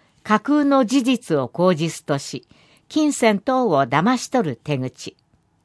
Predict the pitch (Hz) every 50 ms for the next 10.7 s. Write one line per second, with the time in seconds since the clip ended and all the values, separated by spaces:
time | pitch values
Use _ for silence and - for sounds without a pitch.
0 | _ _ _ _ _ _ _ _ _ _ _ _ _ _ _ _ _ _ _ _
1 | _ _ _ _ _ _ _ _ _ _ 170 175 185 190 - - 311 311 302 -
2 | - 269 262 247 233 202 - - 190 170 151 131 - - _ _ _ _ _ _
3 | _ _ _ _ _ _ _ - - - 294 294 285 240 208 165 - - 151 156
4 | 170 170 - 262 226 202 226 220 202 190 180 170 180 175 165 - 147 135 120 117
5 | - 113 - _ _ _ _ _ _ _ _ _ _ _ _ _ _ _ _ _
6 | _ 165 185 196 196 - 311 302 302 - 277 269 254 226 - - 233 190 170 151
7 | - - 147 139 - - - - _ _ _ _ _ _ _ _ _ _ _ _
8 | _ _ _ _ _ _ _ 175 131 156 202 190 - - - - 269 262 269 269
9 | 254 262 262 220 233 226 196 170 156 139 - 180 180 - - 277 277 254 240 202
10 | 151 135 139 139 147 143 - 175 160 151 147 143 123 117